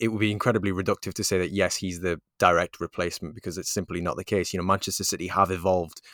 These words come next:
without Aguero in the past few seasons, um, when he's, you know, his, his influence has maybe waned a little bit over those past eighteen months.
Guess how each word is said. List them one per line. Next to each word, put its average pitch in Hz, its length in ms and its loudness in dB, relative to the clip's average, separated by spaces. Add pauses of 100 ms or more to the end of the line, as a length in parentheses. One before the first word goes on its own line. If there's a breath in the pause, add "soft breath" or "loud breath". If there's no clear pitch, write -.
without 98 340 2
Aguero 92 420 0
in 90 60 -2
the 90 100 -4
past - 260 -2
few 90 120 -6
seasons, 98 460 -2 (360 loud breath)
um, 92 420 0 (760)
when 104 200 6
he's, 95 320 -4
you 113 80 -2
know, 92 80 0
his, 92 220 -4
his 98 100 -6
influence 95 400 -4
has 92 80 -6
maybe 92 220 -4
waned 92 400 -4
a - 20 -4
little 87 180 -4
bit 92 140 -2
over 85 160 -4
those 87 160 -4
past - 300 -2
eighteen 85 280 -4
months. 92 280 -4